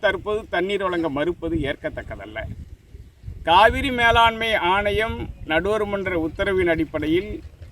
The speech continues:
காவிரி, சிறுவாணி, பவானி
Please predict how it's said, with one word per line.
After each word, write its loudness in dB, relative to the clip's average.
காவிரி, 4
சிறுவாணி, 4
பவானி 4